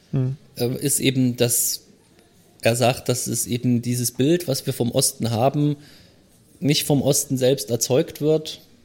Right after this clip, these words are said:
Speaker 2: sondern vom Westen festgeschrieben und ständig reproduziert wird. Und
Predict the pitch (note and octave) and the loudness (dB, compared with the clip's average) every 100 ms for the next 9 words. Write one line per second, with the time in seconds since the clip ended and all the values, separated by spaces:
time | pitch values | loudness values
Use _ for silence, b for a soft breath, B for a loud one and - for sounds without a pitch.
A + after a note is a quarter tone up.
0 | - - B2+ B2 B2+ C3 B2 - - _ | -6 0 2 2 2 0 -4 -14 -20 _
1 | _ - A#2 A#2 B2+ - F3 E3 E3 - | _ -2 2 4 2 0 0 0 0 -4
2 | _ _ _ - D#3 - - D#3+ D#3 D#3 | _ _ _ -2 0 0 0 -2 0 0
3 | D3+ D3+ C#3+ C3+ - C3+ C3+ C3 - B | 0 0 -2 -8 0 2 2 -2 -8 B
4 | B B - - B2+ B2+ B2+ B2+ B2 C3+ | B B -14 0 2 2 0 0 0 0
5 | B2 A#2 - A2+ A2+ G2 F#2 - - - | 0 0 2 2 0 -4 -4 -8 -20 -4
6 | A#2+ A#2+ A2+ - | 0 2 0 -4